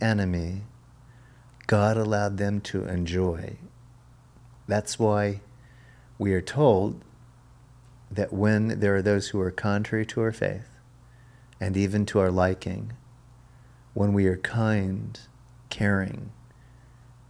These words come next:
and giving to them, it is this, it is if we are putting coals, heaping coals upon their head, which again is an Old Testament picture of granting to somebody the kindling,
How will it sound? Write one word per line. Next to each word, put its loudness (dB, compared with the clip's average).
and -4
giving 2
to -8
them, -8
it 0
is 0
this, -4
it 2
is 0
if 2
we -2
are 0
putting 0
coals, 0
heaping 2
coals 0
upon -4
their -2
head, -4
which -2
again 2
is 0
an 0
Old 0
Testament -4
picture -2
of 0
granting 2
to -6
somebody 0
the -8
kindling, -4